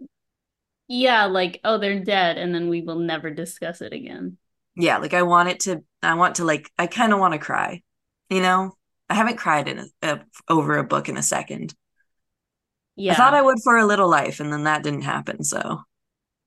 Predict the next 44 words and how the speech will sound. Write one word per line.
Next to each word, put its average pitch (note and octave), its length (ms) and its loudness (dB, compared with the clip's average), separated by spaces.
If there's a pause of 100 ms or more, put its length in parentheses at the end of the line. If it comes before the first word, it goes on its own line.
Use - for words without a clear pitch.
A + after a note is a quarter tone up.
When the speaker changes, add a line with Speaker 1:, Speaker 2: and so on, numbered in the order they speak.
(1160)
Speaker 2:
It - 40 -8
was E3 140 2
definitely F#3 420 2
still E3 200 0
sad, - 340 -4 (160)
and, D3 200 -4
like, C#3+ 180 0
I D#3 80 -2
felt D3+ 260 0
it, C#3 200 -6
I E3 60 -8
felt - 220 2
chest - 320 -2
pains - 380 -8
a - 80 -6
lot, - 460 -2
but - 220 -6 (440)
Speaker 1:
It's A#3 160 -4
a B3 60 0
different A#3+ 480 0
kind F3+ 380 -4
of - 140 -12
sad. - 440 -14 (100)
It's - 140 -12
Speaker 2:
it's E3 80 -8
a - 40 -2
Speaker 1:
not F#3 80 -2
Speaker 2:
different D3+ 280 -4
Speaker 1:
like - 120 -8
Speaker 2:
kind - 120 -14
of - 80 -18
sad. - 460 -10 (1200)
Speaker 1:
Yeah, D3+ 220 -2
no, G#2+ 100 -8
I, E3+ 580 -2
I F3 180 -8
would F3 140 -6
like F3+ 180 -4
to F#3+ 100 -14
be F3 180 -4
devastated D#3+ 720 -8
by D3+ 140 -6
someone's D3 380 -10
death - 200 -20